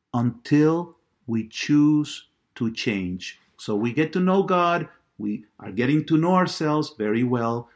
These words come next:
but now I need to enter into a process of change. And you know how that happens? Well, that happens by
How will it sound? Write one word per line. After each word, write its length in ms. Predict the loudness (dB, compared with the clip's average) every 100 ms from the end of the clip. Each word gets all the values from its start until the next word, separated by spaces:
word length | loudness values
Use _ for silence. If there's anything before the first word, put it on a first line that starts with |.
| _
but 120 | -10
now 440 | -4 -2 0 -2 -4 _ -12
I 100 | -10
need 420 | -6 -2 -2 -4 -10 _ _ _ _
to 360 | -6 -4 -4 -6 _ _ _ _ _ _ _ _ _ _ _ _ _ _ _ _ 0
enter 560 | 2 2 -2 -4 -2
into 440 | -2 -2 -2 -6 -6
a 140 | -8 -8 _
process 640 | -6 -4 -2 -4 -4 -6 -6 -6
of 380 | -2 -2 -4 -10 _ _ -12
change. 640 | 2 2 4 -2 -8 -14 -10
And 180 | -8 -4
you 120 | 0
know 160 | 0 0
how 340 | -4 -6 -4
that 180 | 0 -2
happens? 640 | 0 -2 0 0 0 -4 -14 _ _ _ _ _ _ _ _ -18 -4
Well, 220 | -2 0
that 160 | 0
happens 360 | 0 0 -2 -4
by 320 | -2 -2 -2